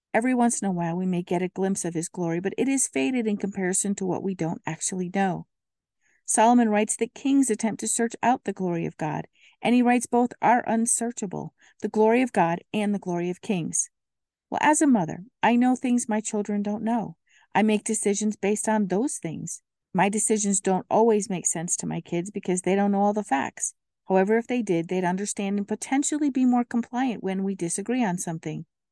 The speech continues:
I imagine this is something like what Solomon is writing about. The people came to him for answers, and they didn't have all the information. He gave his answer based on all the information.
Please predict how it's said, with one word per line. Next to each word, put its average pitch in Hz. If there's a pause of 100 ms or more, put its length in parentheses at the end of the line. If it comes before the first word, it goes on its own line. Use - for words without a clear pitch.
(120)
I 214
imagine 262
this 247
is 214
something 196
like 165
what 185
Solomon 170
is 170
writing 196
about. 160 (500)
The 202
people 269
came 247
to 214
him 170
for 160
answers, 170 (120)
and 202
they 240
didn't 254
have 254
all 214
the 175
information. 160 (480)
He 269
gave 254
his 269
answer 180
based 185
on 185
all 202
the 196
information. 185